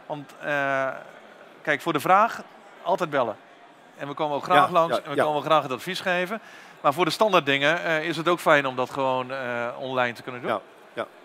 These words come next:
Speaker 1: En dat optimaliseert het proces aan beide kanten.
Speaker 2: Oké.
Speaker 1: Ja.
Speaker 2: De, de, de, eh, eh, even terug naar de, de, de mannen,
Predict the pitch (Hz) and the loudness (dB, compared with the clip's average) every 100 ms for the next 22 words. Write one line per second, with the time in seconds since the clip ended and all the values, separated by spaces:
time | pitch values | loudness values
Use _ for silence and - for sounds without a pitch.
0 | - - 143 139 139 151 135 127 127 131 | -16 -8 -6 -4 -6 -2 -2 -2 -2 -6
1 | 117 131 151 127 123 113 107 113 113 143 | -6 -8 -6 -6 -4 -6 -6 -8 -12 -14
2 | 165 - - - - - 135 202 202 220 | -20 -20 -10 -10 -10 -16 2 4 4 2
3 | 202 208 202 202 165 190 190 185 180 - | 2 4 4 2 -2 0 0 0 -4 0
4 | 185 - 196 175 190 165 170 160 165 165 | -2 -2 -6 0 2 2 2 2 0 -2
5 | 151 160 170 180 175 | -4 2 4 4 2